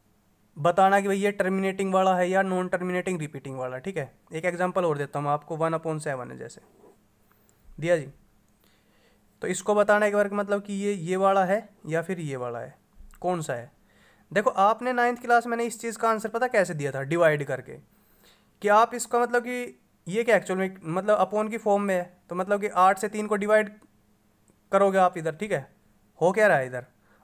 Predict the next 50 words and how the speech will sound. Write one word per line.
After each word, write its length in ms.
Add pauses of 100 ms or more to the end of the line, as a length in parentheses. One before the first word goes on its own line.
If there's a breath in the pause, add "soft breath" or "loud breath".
आठ 200
तीन 140
को 80
डिवाइड 300
कर 140
रहा 100
है, 140 (580)
जैसे 160
P 200
upon 300
क्यू 200
है, 320 (140)
इसका 240
मतलब 260
क्या 140
है, 180 (260)
P 120
को 120
क्यू 180
डिवाइड 320
कर 120
रहा 80
है, 60
ठीक 140
है। 120 (540 soft breath)
ऐसे 240
ही 60
सेवन 320
वन 180
को 80
डिवाइड 320
कर 160
रहा 120
है, 120 (340 soft breath)
तो 60 (120)
उधर 260
हम 160
जब 160
डिवाइड 360
करते 300
थे 120
ना, 180 (560 soft breath)
तो 80
अगर 220
हमारा 300
रिमाइंडर 420
ज़ीरो 240
आ 100
गया 180
था 160